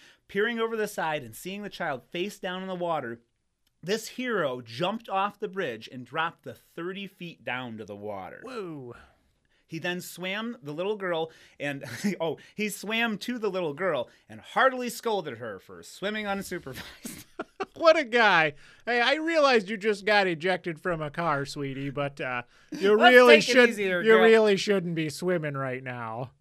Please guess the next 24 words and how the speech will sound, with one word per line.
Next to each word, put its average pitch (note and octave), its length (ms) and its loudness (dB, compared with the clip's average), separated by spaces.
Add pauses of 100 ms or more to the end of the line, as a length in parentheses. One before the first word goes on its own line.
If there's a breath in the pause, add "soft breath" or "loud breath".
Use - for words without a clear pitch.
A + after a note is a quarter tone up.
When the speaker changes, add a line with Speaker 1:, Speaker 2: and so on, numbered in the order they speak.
(400 loud breath)
Speaker 1:
No, F#3 200 2
he F#3+ 160 -4
didn't B2+ 300 -4
do G2 140 -12
that. E2 220 -12 (200)
Um, C#3+ 420 -4 (280)
he G#3+ 80 -6
got A#3 180 2
a B3+ 60 -2
hold G3+ 220 -4
of C#3 100 -8
her D#3 140 -6
and C#3 180 -10
slowly E3+ 320 -8
made F3+ 220 -10
his F#3+ 180 -12
way C#3 140 -8
to B2 100 -8
a A2 60 -8
passing D#3+ 420 -12
pontoon F#3+ 480 -10
boat B2+ 300 -8
piloted D#3+ 500 -6
by B2 220 -6